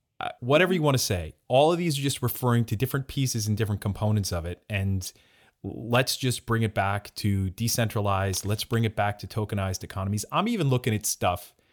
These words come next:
that people would say, "What the hell is that doing in, in Web three, Pete?" I'm like, "Well, it's leading us towards decentralization, which is a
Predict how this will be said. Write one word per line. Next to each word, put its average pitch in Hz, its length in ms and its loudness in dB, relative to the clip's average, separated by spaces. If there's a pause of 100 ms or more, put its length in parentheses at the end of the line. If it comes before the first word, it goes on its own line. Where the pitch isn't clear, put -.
(260)
that 113 120 0
people 185 220 -2
would 123 100 2
say, 113 120 2
"What 175 180 -2
the 208 60 0
hell 196 160 0
is 156 100 2
that - 160 0
doing 139 200 2
in, 113 260 0
in 123 120 2
Web 117 180 2
three, 127 200 -2
Pete?" 101 280 -4 (760)
I'm 110 120 4
like, 107 120 -4 (100)
"Well, 120 260 0
it's - 300 -6
leading 160 320 0
us 123 160 2
towards 117 340 0
decentralization, 123 960 -4 (120)
which 117 320 -2
is 113 480 0
a 110 360 0